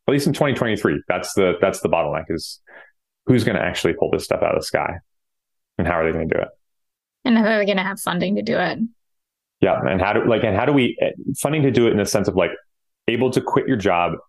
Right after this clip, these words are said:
Speaker 1: and, like, start prototyping a thing. By the time you've got your M R V figured out, like, cool. Yeah. You, you know, you're much more, it's, it's much more easily funded, but there's the gap at that really early stage where there's,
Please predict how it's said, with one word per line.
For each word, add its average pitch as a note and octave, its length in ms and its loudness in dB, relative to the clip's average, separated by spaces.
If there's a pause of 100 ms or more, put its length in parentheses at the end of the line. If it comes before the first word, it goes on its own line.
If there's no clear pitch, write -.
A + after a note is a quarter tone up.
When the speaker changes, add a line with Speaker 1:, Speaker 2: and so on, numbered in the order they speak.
Speaker 1:
and, G2 160 -2
like, F2 180 -2
start - 400 -2
prototyping F2 720 0
a - 100 -2
thing. - 440 -4 (360)
By C3+ 120 2
the C#3+ 60 2
time A#3 280 0
you've F#3+ 160 4
got D#3 160 4
your B2+ 120 4
M A#2 120 2
R B2 180 2
V G#2+ 140 2
figured B2+ 320 2
out, C#3 280 2 (200)
like, C3 200 0 (100)
cool. E3+ 400 2
Yeah. A#2+ 180 2
You, G2 180 0
you A#2+ 120 -2
know, F#2 100 -2
you're G#2+ 460 0
much A#2+ 400 -2
more, A2 360 0
it's, A2 120 -2
it's A#2 200 -4
much C3+ 480 0
more C3+ 140 2
easily F#2+ 340 2
funded, D#2+ 360 -2 (320)
but B2 160 0
there's C3 260 0
the C#3 120 2
gap C3+ 300 0
at A#2+ 60 2
that G2 180 2
really G#2 280 2
early F2 340 0
stage D#2+ 400 -4
where E2+ 160 0
there's, D#2+ 420 0